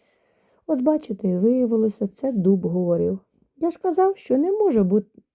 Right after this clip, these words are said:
не можна бути впевненим на всі сто. Бо я думав на метелика, а вийшло, що дуб. Чудернацький цей чарівний сад.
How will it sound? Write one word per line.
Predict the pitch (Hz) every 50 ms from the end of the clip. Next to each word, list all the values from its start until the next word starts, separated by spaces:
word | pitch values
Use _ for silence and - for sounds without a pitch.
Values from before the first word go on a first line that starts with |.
| _ _ _
не | 196 202 220 233
можна | 240 254 254 220 220 214
бути | 196 196 202 202 214
впевненим | 202 196 - - 302 330 330 285 214 185 170 170 160 156 156
на | 156 151
всі | 156 160 - - 247 247
сто. | 240 - _ - 156 156 165 160 _ _ _ _ _ _ _ _ _ _ _ _ _ _ _ _
Бо | - 160 165
я | 160 160 156 156
думав | 160 180 269 302 294 269 247 247 - _ _ _ _
на | 440 480
метелика, | 415 392 381 - - 381 381 339 233 - - - - _ _ _ _ _ _ _ _ _ _
а | 277 302
вийшло, | 294 320 403 466 466 - - - - 165 - _ _ _ _ _ _
що | _ - - - 127
дуб. | 202 - - 269 285 _ _ _ _ _ _ _ _ _ _ _ _ _ _
Чудернацький | _ - 185 160 160 156 156 165 190 285 415 440 - - - _ 165 156
цей | 147 - - 160 165 165 160
чарівний | 160 - 147 147 156 180 233 302 302 254 170 156 156
сад. | - - - - 147 143 139 139 143